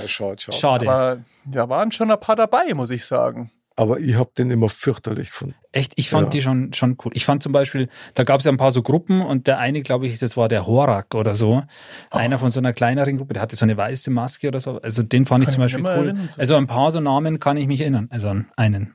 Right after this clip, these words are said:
Speaker 2: Und He-Man. <laughs>
Speaker 3: Das ist schon so lang weg. So lange
Speaker 1: Ja,
Speaker 3: her
Speaker 1: und der,
Speaker 3: jetzt.
Speaker 1: und das Skeleton, das weiß ich auch noch,
Speaker 2: Das
Speaker 1: oder?
Speaker 2: Skeletor.
Speaker 1: Oder Skeletor, ja.
Speaker 3: Skeletor, bitte richtig.
Speaker 1: Ja,
Speaker 2: Genau.
Speaker 1: aber, aber die Figuren haben, also, pff, ja. Und das hat dir gefallen?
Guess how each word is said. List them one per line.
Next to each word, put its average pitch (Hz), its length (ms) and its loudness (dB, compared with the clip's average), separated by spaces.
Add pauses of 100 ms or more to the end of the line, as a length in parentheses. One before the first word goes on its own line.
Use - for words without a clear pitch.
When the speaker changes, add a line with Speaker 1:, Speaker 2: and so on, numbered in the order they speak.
Speaker 2:
Und 131 140 6
He-Man. 127 260 2
<laughs> - 1080 -10
Speaker 3:
Das - 100 -8 (240)
ist - 80 -10
schon 151 120 0
so 147 120 2
lang 131 220 2
weg. - 80 -4 (200)
So - 120 -12
lange 135 80 4
Speaker 1:
Ja, 143 60 6
Speaker 3:
her - 40 0 (120)
Speaker 1:
und 160 60 0
der, 180 60 8
Speaker 3:
jetzt. 180 100 2
Speaker 1:
und 151 100 -2
das 151 100 2
Skeleton, 143 500 0
das 123 160 0
weiß 139 160 2
ich 143 100 0
auch 123 120 -2
noch, 135 80 2
Speaker 2:
Das - 100 0
Speaker 1:
oder? 127 120 4
Speaker 2:
Skeletor. 117 440 2 (400)
Speaker 1:
Oder 120 200 0
Skeletor, 123 640 -2
ja. 90 40 -10
Speaker 3:
Skeletor, 117 720 -4
bitte 156 300 -4
richtig. - 500 -10
Speaker 1:
Ja, 120 140 4
Speaker 2:
Genau. 120 220 2
Speaker 1:
aber, 117 240 2
aber 156 140 4
die 156 100 0
Figuren 143 520 0
haben, 135 180 -2 (200)
also, 117 420 -2
pff, - 280 -20 (120)
ja. 92 260 -6 (140)
Und - 140 -8
das - 140 0
hat 226 160 -2
dir 190 80 2
gefallen? 214 320 -2